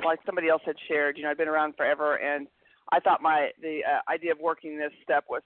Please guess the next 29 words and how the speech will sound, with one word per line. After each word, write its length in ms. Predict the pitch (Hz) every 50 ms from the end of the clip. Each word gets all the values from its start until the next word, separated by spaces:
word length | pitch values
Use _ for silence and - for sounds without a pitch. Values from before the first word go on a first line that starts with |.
| _
to 160 | - - -
answer 260 | 160 160 156 - 156 147 -
this 100 | 147 143 - _ _ _ _ _
bunch 220 | - 170 170 165 -
of 80 | 147
the 60 | 139
questions 560 | - - - - 196 - - - 180 156 143 139
in 80 | 151 143
the 60 | 143
book, 320 | 139 156 175 151 - - - - - _ - - - - _ -
a 60 | -
little 140 | 160 175 160
booklet 380 | 151 - 220 254 - 170 151 131
I 80 | 98
had, 360 | - - - 135 135 139 147 147
and, 320 | - 151 151 156 165 -
you 60 | 202
know, 100 | 208 208
that 120 | 190 190 190
didn't 240 | 254 285 403 415
quite 360 | 392 - - 202 190 196 - -
work 280 | 180 175 185 196 202 - _
that 200 | - 151 139 -
well 240 | - 131 131 135 151
because 300 | - 170 - 196 180 160 - _ - - - - _
I 40 | -
never 260 | 175 190 208 214 214
really 240 | 196 190 180 175 165
understood 720 | 165 156 147 143 - - - 196 180 165 147 143 143 151